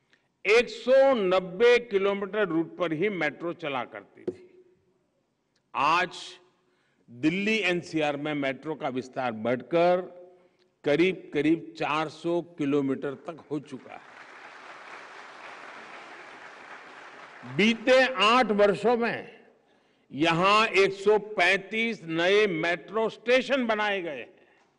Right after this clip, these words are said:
आज मेरे पास दिल्ली में कॉलेज जाने वाले कितने ही बेटी-बेटियां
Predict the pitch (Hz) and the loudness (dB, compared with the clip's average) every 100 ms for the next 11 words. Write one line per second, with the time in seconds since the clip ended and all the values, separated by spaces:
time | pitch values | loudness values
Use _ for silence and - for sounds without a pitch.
0 | _ _ _ _ _ _ _ _ _ 135 | _ _ _ _ _ _ _ _ _ -2
1 | 147 160 147 151 196 208 202 160 131 123 | 0 2 0 2 4 4 4 2 2 0
2 | 123 - - _ _ _ _ _ _ _ | -6 -14 -20 _ _ _ _ _ _ _
3 | - 131 190 233 240 240 247 254 - 220 | -8 2 4 6 4 4 4 2 2 4
4 | 254 285 277 240 220 190 143 104 98 - | 6 6 6 2 2 0 -2 -6 -14 -20
5 | _ _ _ _ _ _ _ _ 247 247 | _ _ _ _ _ _ _ _ -6 -2
6 | 247 269 302 320 277 277 311 269 254 226 | 2 4 6 4 4 4 2 4 2 2
7 | 180 | -4